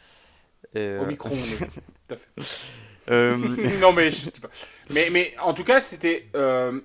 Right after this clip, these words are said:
Speaker 2: là, on, on a la photo, euh, devant nous de, du plat, mais en fait, il y avait deux parties au plat. Il y avait le,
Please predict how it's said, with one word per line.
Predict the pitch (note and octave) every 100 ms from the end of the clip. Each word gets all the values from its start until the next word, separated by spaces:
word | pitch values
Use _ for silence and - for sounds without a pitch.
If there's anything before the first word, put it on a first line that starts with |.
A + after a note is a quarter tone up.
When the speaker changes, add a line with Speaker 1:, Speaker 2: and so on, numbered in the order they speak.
| _
Speaker 2:
là, | D3 D#3+
on, | E3 C#3+ C3 - -
on | C#3+
a | C3+
la | C3
photo, | C#3+ C3+ D3+ D#3 B2
euh, |
devant | A2+ A#2 B2
nous | C3+
de, | C#3 A2 F#2+ F#2+ _ _ _ _ _ _ _ _ _ -
du | G#2+ A2+
plat, | - E3 G3 C3+
mais |
en | B2
fait, | - F3
il |
y | C#3
avait | A#2+
deux | D3
parties | D#3 - G#3
au | F#3+
plat. | E3+ D#3
Il |
y | A#2
avait | A2+ A2+
le, | A2 G#2+ G#2